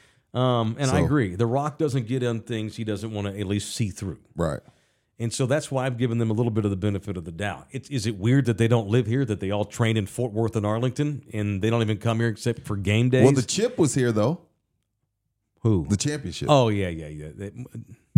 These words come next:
Speaker 1: okay.
Speaker 2: I'm t-, <laughs> I'm
Speaker 1: You, you
Speaker 2: just
Speaker 1: know, you know who the coach is, don't you?
Speaker 2: It's Wade.
Speaker 1: Bet your ass.
Speaker 2: Yeah.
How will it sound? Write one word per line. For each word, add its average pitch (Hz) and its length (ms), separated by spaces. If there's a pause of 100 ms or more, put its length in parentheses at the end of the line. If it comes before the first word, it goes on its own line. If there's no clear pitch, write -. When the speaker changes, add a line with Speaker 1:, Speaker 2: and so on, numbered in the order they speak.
(120)
Speaker 1:
okay. 78 340 (260)
Speaker 2:
I'm 127 140
t-, - 100 (260)
<laughs> - 240
I'm 151 140
Speaker 1:
You, 269 80
you - 60
Speaker 2:
just - 180
Speaker 1:
know, 320 60
you 233 180
know 453 200
who 339 160
the 254 80
coach 381 360
is, 196 180
don't 185 300
you? 302 100 (420)
Speaker 2:
It's 320 240
Wade. 269 680
Speaker 1:
Bet 453 300
your 453 80 (480)
ass. - 140 (180)
Speaker 2:
Yeah. 80 380